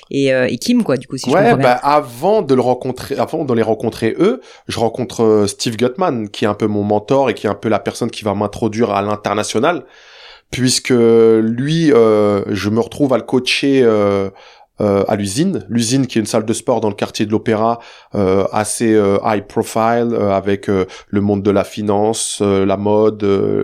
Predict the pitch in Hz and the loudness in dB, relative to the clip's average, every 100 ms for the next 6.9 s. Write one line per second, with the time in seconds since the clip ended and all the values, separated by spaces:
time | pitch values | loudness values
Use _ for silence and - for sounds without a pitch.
0 | - - 107 104 - 107 101 104 95 107 | -4 -4 -4 -4 -4 -4 -4 -4 -2 2
1 | 110 113 - - 117 - 117 113 110 113 | 2 2 -2 -2 -2 0 0 0 -2 -4
2 | - - - - 127 143 - - - - | -8 -10 -6 0 0 0 -6 -20 -20 -20
3 | - - - 113 104 104 101 101 101 113 | -20 -8 0 2 4 4 2 -2 -4 -2
4 | 165 - 127 123 117 127 160 - 117 104 | -2 -2 -2 -2 0 -2 -2 -4 -2 0
5 | 101 110 123 117 110 110 113 127 - 110 | 2 0 2 0 0 -2 -4 -4 -8 -2
6 | 104 98 95 117 117 117 101 104 127 | 0 0 0 -2 0 0 0 -2 -6